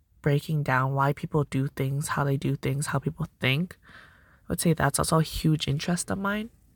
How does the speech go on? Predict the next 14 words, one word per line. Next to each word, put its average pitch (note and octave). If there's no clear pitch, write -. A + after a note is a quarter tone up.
What -
the G3+
world E3+
needs. C#3+
Now, E3+
the E3+
world A3
needs A#3+
a -
lot D#3+
of -
things, A#2
guys. -
People, A3